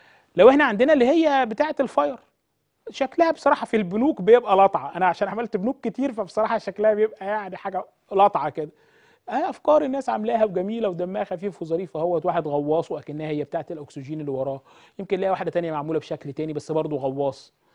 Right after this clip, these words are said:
غواص في بحر النغم. في واحدة تا-، أهو، بس ده من ظهره بقى. ودي شا-، ظريفة وجميلة و-، وحلوة وزي العسل <laughs> و-، و-، وكل حاجة. في واحدة كمان تقريبًا عشان خاطري. آه، اتنين ش-، دول بقى خلاص، دول دفعوا الكهرباء فالله يرحمها.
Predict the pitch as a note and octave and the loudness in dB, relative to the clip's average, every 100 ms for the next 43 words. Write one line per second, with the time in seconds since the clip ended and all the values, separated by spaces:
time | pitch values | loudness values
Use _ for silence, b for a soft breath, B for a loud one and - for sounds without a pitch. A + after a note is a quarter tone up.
0 | b b b b D3+ D3 D#3+ - C#3+ D3 | b b b b -4 -2 -2 -4 -8 -8
1 | - C3 C#3+ D3+ D3+ - _ _ _ _ | -8 -10 -8 -8 -10 -14 _ _ _ _
2 | _ _ A3+ G#3+ F#3 A#3+ G3+ B3 - _ | _ _ 0 0 -4 -2 0 0 -6 _
3 | D#3 D#3 F3+ E3+ D#3+ D#3+ D3 D3 C#3+ G3+ | -14 -2 -2 2 2 2 0 -2 -4 -8
4 | - D4 C4 D4 E4 D#4 C#4 A#3+ B3 C4 | 2 2 4 4 4 4 2 2 0 -2
5 | C4 A#3+ A#3+ A#3 A3+ A3 A3 G#3 A#3 A3+ | 0 0 0 -2 -2 -2 -4 -2 0 0
6 | G#3 G#3 G#3 G3+ G#3 G3+ F#3 A3 G#3+ G#3 | 0 0 0 -4 -8 -4 0 2 2 -2
7 | G3+ F#3+ - - D#4+ - B B B B | -4 -4 -4 -8 -12 -12 B B B B
8 | F#3+ F#3+ G3+ G3 - C4 A#3+ G#3 G3 - | -6 -4 -4 -6 -2 0 0 -2 -10 -12
9 | _ _ _ B3 A#3+ A#3 A3 B3 A#3+ B3 | _ _ _ 2 4 4 2 0 -4 -6
10 | C4+ A#3 _ _ _ _ _ _ - - | -10 -12 _ _ _ _ _ _ -10 -8
11 | - - A3+ A2+ _ _ _ _ _ _ | -4 -4 -6 -10 _ _ _ _ _ _
12 | _ _ F3+ G3 E3+ C#3 D3+ D3 - E3 | _ _ 2 2 0 -8 -6 -6 -6 -6
13 | D#3 F#3 F3+ F#3 E3 D3 B2+ D#3 F3 F#3+ | 2 4 4 4 4 0 -2 -2 0 4
14 | F3 - E3 G#3 G#3+ B3 F#3 F3 E3+ E3+ | 2 4 4 8 8 8 8 8 6 4
15 | F3 - F3 - | 2 0 -6 -6